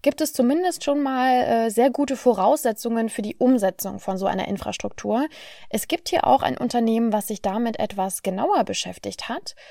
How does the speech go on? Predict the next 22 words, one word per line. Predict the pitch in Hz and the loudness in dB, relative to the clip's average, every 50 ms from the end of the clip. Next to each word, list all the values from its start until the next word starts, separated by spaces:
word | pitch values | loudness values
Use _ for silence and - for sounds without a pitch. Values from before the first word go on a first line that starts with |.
| - - - - | -20 -16 -4 2
Das | - 294 302 - - | 2 2 2 2 0
ist | - 285 269 - - - | -2 -2 -2 -2 -6 -4
die | 240 233 226 233 | -2 0 0 0
Fraunhofer | 226 - - 220 277 320 294 277 269 - - - | 0 0 2 2 2 2 2 0 -2 -2 -2 -2
Einrichtung | - 240 247 240 247 - - 240 240 - | -2 0 0 0 -2 -2 -2 -4 -4 -2
für | - 226 | -2 -2
Energieinfrastruktur | 220 - - 214 202 190 175 190 226 294 302 - 240 247 - - 233 226 - - - 240 - - - 247 226 - | -2 0 0 0 0 -2 -4 -6 -8 -8 -6 -4 -4 -4 -2 -2 -2 -2 -4 -4 -6 -8 -8 -6 -6 -4 -4 -2
und | - 214 - | -2 -4 -4
Geothermie, | - 202 233 240 226 - - 208 190 185 180 175 196 226 302 403 - _ - - - - - - - | 0 2 2 2 2 0 -4 -4 -4 -4 -4 -4 -4 -4 -4 -6 -8 _ -20 -20 -20 -20 -20 -20 -16
kurz | - - 262 294 311 - - - | -4 2 4 4 4 2 -2 -2
Fraunhofer | - 214 214 254 254 233 247 226 233 - | 0 2 2 4 4 2 2 2 0 0
I | - 220 233 - 226 214 | 0 0 -2 0 0 0
E | 190 | 0
G. | - - 185 180 - - 202 202 - - - - - - - - - | 0 -2 -4 -4 -4 -4 -6 -8 -10 -12 -16 -16 -14 -14 -14 -8 -4
Und | - 220 208 - | 0 0 0 2
die | 247 311 403 339 | 2 0 0 0
haben | 311 311 311 302 302 | 0 -2 -2 -2 -2
einen | - 220 214 208 202 | -2 -2 0 2 2
Wasserstoff-Masterplan | 240 269 - 302 277 - - 240 233 240 - - 214 196 190 196 226 285 - - 226 190 - 185 170 190 196 | 0 2 2 0 0 0 0 0 0 0 -2 -4 -4 -4 -2 -2 -2 -2 -2 0 -2 -2 0 -2 -4 -4 -4
für | - - - | -4 -4 -4
Ostdeutschland | - - - - - - - - 165 165 | -4 -4 -4 -6 -8 -6 -6 -8 -8 -8
entwickelt. | - 180 180 - - - - - - - - | -8 -10 -10 -12 -12 -10 -10 -12 -12 -12 -16